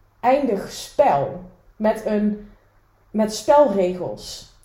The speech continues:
Met een begin en een einde. En dat je het kan afvinken, dan heb je het goed gedaan.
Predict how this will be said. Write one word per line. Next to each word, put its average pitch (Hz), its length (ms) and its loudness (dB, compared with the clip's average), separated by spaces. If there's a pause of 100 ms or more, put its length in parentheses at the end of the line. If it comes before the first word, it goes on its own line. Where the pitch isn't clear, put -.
(260)
Met 214 180 -2
een 226 100 0
begin 262 360 0
en 247 120 0
een 208 180 -2
einde. 214 400 0 (380)
En 214 120 -4
dat 226 140 -2
je 247 60 -4
het 220 160 -4
kan 214 220 -4
afvinken, 240 560 -2
dan 247 220 4
heb 240 180 -4
je 226 140 -6
het 196 160 -2
goed 202 200 -6
gedaan. - 640 -4